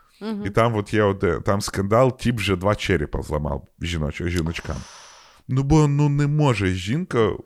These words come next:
Speaker 2: витерпіти удар чоловічої ноги в голову професійної.
Speaker 1: Да.
Speaker 2: І це, я не
Speaker 1: Ну,
Speaker 2: знаю,
Speaker 1: да.
Speaker 2: це оце от, і-, я кажу, як старий пірдун, але десь,
Speaker 1: Мгм.
Speaker 2: можливо, не треба толерувати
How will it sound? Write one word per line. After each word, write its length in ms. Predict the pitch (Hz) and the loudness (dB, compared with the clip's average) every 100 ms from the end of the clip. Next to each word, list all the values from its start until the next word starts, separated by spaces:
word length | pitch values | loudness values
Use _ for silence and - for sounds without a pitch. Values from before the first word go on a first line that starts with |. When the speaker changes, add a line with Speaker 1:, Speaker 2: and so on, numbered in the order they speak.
| - | -18
Speaker 2:
витерпіти 800 | - 101 113 135 143 123 113 95 | -16 -4 -2 0 0 -2 -4 -4
удар 480 | - - 92 113 117 | -4 -4 0 0 0
чоловічої 560 | - 92 113 - 87 | -2 -4 -4 -6 -6
ноги 240 | 82 90 113 | -4 -2 -2
в 60 | |
голову 500 | 82 80 92 73 71 | -2 2 4 2 -4
професійної. 680 | - 80 - - 92 76 57 - | -6 -8 -8 -10 -8 -6 -8 -10
Speaker 1:
Да. 200 | 156 143 _ _ _ _ _ _ - | -12 -12 _ _ _ _ _ _ -8
Speaker 2:
І 100 | 95 | -2
це, 540 | - 156 165 139 104 - - - - | 4 6 6 4 2 -2 -6 -10 -2
я 140 | 117 | 0
не 60 | 113 | 0
Speaker 1:
Ну, 40 | |
Speaker 2:
знаю, 220 | 107 78 62 | -2 -2 -2
Speaker 1:
да. 40 | - | 0
Speaker 2:
це 80 | |
оце 300 | 123 127 - | 0 0 0
от, 260 | 113 113 - - _ _ _ _ _ _ _ - | 2 0 -2 -20 _ _ _ _ _ _ _ -12
і-, 140 | - _ | -12 _
я 280 | 113 135 160 | 0 4 4
кажу, 320 | 151 131 151 | 2 0 2
як 200 | 131 - | 2 0
старий 340 | - 131 123 113 | 0 2 4 2
пірдун, 520 | - 104 110 175 - | 0 -2 0 -2 0
але 200 | 107 104 | 0 0
десь, 440 | 98 101 135 - - | 0 2 4 2 0
Speaker 1:
Мгм. 60 | |
Speaker 2:
можливо, 400 | 113 240 143 127 | 0 2 2 2
не 140 | 117 123 | 0 -2
треба 440 | - 104 110 87 | 0 2 4 2
толерувати 1040 | - 87 82 78 80 82 87 - 76 58 | 0 -2 0 0 0 0 -2 -2 -6 -6